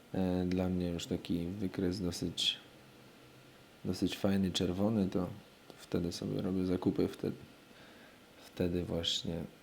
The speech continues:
mm, kupuję krypto, tak? Pamiętajcie, że wszystko, co usłyszycie na tym filmiku, to nie jest to porada inwestycyjna, tylko i wyłącznie moje zdanie. Oczywiście re-, zakupy robię na giełdzie Binance, link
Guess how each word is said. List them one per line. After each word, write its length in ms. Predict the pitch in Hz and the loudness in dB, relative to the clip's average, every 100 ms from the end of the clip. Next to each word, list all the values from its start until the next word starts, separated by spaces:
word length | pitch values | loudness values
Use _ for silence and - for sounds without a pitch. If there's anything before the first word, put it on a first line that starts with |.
| - - | -20 -8
mm, 360 | 92 92 90 87 98 - - - | -4 -2 -2 -2 -6 -14 -14 -4
kupuję 380 | - 95 90 87 | 2 6 6 6
krypto, 380 | 92 - - | 4 4 0
tak? 280 | - 92 - - - - 107 | 0 0 0 -8 -16 -8 2
Pamiętajcie, 560 | 95 95 92 92 104 | 4 4 4 4 4
że 140 | 90 90 | 2 2
wszystko, 340 | - 95 92 | 0 0 2
co 160 | - 90 | 2 2
usłyszycie 460 | 92 98 - 104 | 2 0 0 4
na 120 | 92 90 | 4 4
tym 140 | 92 | 0
filmiku, 400 | - 92 90 92 | 0 2 2 0
to 120 | - | 0
nie 140 | 92 92 | 2 2
jest 200 | 90 - | 2 -2
to 60 | |
porada 320 | - 90 87 | 2 2 4
inwestycyjna, 840 | 92 92 90 - 92 - 92 95 98 | 4 4 2 2 2 4 4 4 2
tylko 440 | - 95 95 92 92 - - - | 0 2 4 4 0 -6 -14 -2
i 80 | 98 | 2
wyłącznie 500 | 98 92 95 - 98 | 4 4 2 0 0
moje 280 | 95 98 95 | 2 2 2
zdanie. 400 | 90 92 92 135 - - - - - | 2 4 2 0 -6 -20 -18 -6 -4
Oczywiście 500 | - 92 92 - - | 2 2 2 2 2
re-, 240 | 90 90 95 | 4 2 2
zakupy 440 | 92 - - 95 | 0 0 2 2
robię 220 | 90 92 | 4 2
na 160 | 92 90 | 2 2
giełdzie 400 | 90 90 90 90 | 2 0 2 2
Binance, 680 | 92 101 98 95 95 - | 6 6 6 2 0 -4
link 300 | 123 95 87 | -2 -2 -2